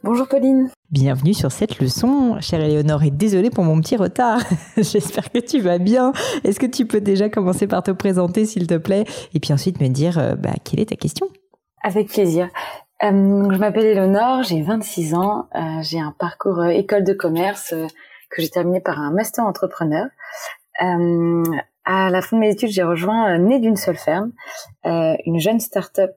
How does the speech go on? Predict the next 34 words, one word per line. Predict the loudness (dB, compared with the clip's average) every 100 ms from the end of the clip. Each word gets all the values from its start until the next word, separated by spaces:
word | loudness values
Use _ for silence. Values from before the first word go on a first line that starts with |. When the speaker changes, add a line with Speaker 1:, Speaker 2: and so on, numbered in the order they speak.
| -2
Speaker 1:
euh, | 0 0
créée | -2 -2 -2
par, | 0 -2 -2 -2
euh, | -2 0
André | 0 0 0
Bonnard, | 0 0 -2
un, | -4 -6 -2
un | 2
éleveur | 2 2 2
laitier, | 2 0 -4 -4 -6 -16 -16 -16 -8
dont | -2 2
la | 2
mission | 2 0 -2 0
est | 0 0 0 -4
de | -4
permettre, | 0 2 2 0 -4
euh, | -2 0 0 0
aux |
éleveurs | 2 2 2 2
d'accéder | 0 -2 -2 0
à | 2
une | 4 4
meilleure | 4 2 2
rémunération, | 2 2 2 2 -2 -6 -10 _ _ _ _ _ _ -4
euh, | -4 -2
grâce | -2 -2 0
à |
la | -2
transformation | -2 -4 0 -2 0 0
de | 2
yaourts | 4 2 0
sur | -2 -2
leur | -2
ferme. | -8 -10